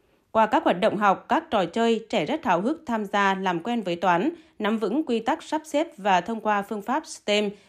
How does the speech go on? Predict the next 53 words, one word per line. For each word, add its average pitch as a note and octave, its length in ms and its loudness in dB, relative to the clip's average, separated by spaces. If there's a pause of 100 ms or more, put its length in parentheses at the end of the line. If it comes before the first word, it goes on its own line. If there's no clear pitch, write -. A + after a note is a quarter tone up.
(120)
trẻ A#3 160 2
có G3 160 0
thể A3 200 0
thiết D#4+ 260 -6
kế, F#3+ 340 0
chế F3 140 -4
tạo G3 240 2
từ - 120 -4
những G3 240 -2
nguyên C4+ 200 0
vật G3+ 160 -4
liệu F#3+ 220 -2
gần F3 240 -2
gũi C4+ 340 -2 (180)
để A3 140 0
làm G3 280 -2
nên C4 240 0
những A3 260 -4
đồ G#3 140 -2
chơi G3 200 -2
ngộ F#3 140 -2
nghĩnh. C#4+ 320 2 (540)
Thông A#3 160 2
qua G#3+ 220 6
buổi G3 180 0
chuyên C4+ 220 0
đề, F#3 300 2 (160)
giúp D#4 220 -2
cho G#3+ 180 2
cán G3 220 -2
bộ, A3 240 0
giáo D#3+ 220 -2
viên G#3 280 -2
các D#4 180 -4
trường G3+ 140 -2
mầm F#3 220 0
non B3 180 0
cụm G3+ 180 -6
hai G#3 280 -2 (240)
trang D4 160 4
bị G#3 120 0
thêm C4+ 260 2
nhiều G3 160 0
kiến E3+ 260 -4
thức, D#4 280 0
nhiều G#3 200 0
ý E3+ 200 -4
tưởng E3+ 240 0
mới, E3 220 -2
sáng D#3+ 260 -4
tạo, G3 320 2
hấp C#4+ 140 -6
dẫn, B3+ 320 0